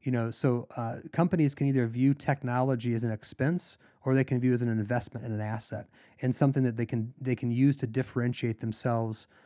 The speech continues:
from their competitor. And, uh, and we realized a long time ago that the more we focus on those people,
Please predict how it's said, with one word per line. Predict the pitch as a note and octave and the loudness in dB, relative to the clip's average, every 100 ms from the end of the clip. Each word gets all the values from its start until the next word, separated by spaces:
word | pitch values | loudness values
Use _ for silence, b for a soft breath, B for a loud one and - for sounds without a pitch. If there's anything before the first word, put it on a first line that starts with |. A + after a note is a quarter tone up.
| b | b
from | - B2+ A#2+ A#2+ | 0 2 2 -2
their | C3 A2 | -4 -2
competitor. | A#2 A#2 G2+ - b b b b - | 0 0 -4 -16 b b b b -2
And, | B2+ A#2 A#2 | 0 2 2
uh, | A#2 A#2 - | 2 2 0
and | C3 B2 | -2 0
we | C3 | -2
realized | B2 D3+ E3 B2+ A#2+ A2+ - | 4 8 8 6 4 0 -4
a | D3 | 2
long | C#3 C3 | 4 4
time | D#3 C#3 | 4 2
ago | A#2 A2+ | 2 2
that | A2+ A#2+ | 0 -2
the | |
more | A#2+ C#3 | 0 2
we | D3+ | 2
focus | - D3+ C#3+ C3 | 2 2 2 0
on | A#2+ A2+ | 0 0
those | C3 D#3 | 2 0
people, | - B2 - A2+ | 0 -2 -2 -4